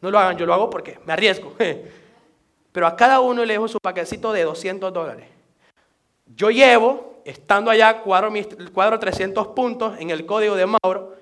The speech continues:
Yo no tengo negocio todavía en Estados Unidos. Y él me, él me dice, "Hagamos un trueque, tú cuádrame allá y yo te cuadro a ti". Y traigo producto allá, ¿para qué? Porque todo ese pedido ya está colocado, ¿dónde? En El Salvador. ¿Te das cuenta?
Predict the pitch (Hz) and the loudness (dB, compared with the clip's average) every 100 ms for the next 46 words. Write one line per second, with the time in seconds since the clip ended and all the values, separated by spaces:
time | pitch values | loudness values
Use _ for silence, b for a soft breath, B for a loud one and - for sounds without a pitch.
0 | _ 151 165 180 185 175 185 165 170 175 | _ -10 -6 -4 -4 -4 -6 -6 -8 -8
1 | 175 180 175 175 b b b - 196 214 | -8 -6 -6 -8 b b b -10 -2 0
2 | 240 240 - 202 240 240 254 - 165 - | 2 0 0 -4 -2 -2 -2 -2 -6 -8
3 | - - 156 180 233 233 220 190 151 - | -16 -12 -8 -2 -2 -2 -2 -4 -6 -8
4 | 196 233 240 254 254 269 311 - - _ | 2 4 4 4 6 6 4 0 -16 _
5 | 170 165 190 180 175 170 127 - _ _ | -12 -10 -8 -4 -4 -4 -8 -20 _ _
6 | _ _ _ 170 165 190 254 247 233 226 | _ _ _ -14 -2 2 4 4 4 4
7 | 208 262 294 208 190 202 175 165 160 214 | 8 8 6 2 2 0 -2 -6 -8 -4
8 | 269 247 226 247 220 - 220 220 196 220 | -2 -2 -2 -2 -2 0 -2 -2 0 4
9 | 220 190 147 123 b b - 160 151 165 | 4 2 -4 -14 b b -12 -10 -6 -6
10 | 151 123 85 - _ _ _ _ _ _ | -6 -12 -16 -20 _ _ _ _ _ _
11 | _ _ - 196 202 294 233 160 - | _ _ 0 0 4 6 6 4 -6